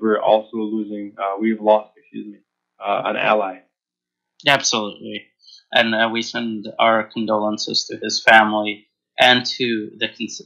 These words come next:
Speaker 2: his constituents in Hamtramck and Detroit. Um, Gretchen Whitmer, the governor, also has, um, paid tribute to, uh, Isaac Robinson and to his legacy.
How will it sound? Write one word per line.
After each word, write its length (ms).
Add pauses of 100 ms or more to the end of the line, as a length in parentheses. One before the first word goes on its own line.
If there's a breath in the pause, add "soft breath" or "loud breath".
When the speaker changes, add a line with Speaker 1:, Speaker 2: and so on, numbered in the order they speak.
(120)
Speaker 2:
his 180
constituents 1040
in 160
Hamtramck 560
and 160
Detroit. 520 (520)
Um, 440
Gretchen 400
Whitmer, 640
the 120
governor, 520
also 420 (120)
has, 460 (460)
um, 540 (280)
paid 220 (100)
tribute 600
to, 400 (100)
uh, 400 (120)
Isaac 340
Robinson 720
and 180
to 140
his 240
legacy. 640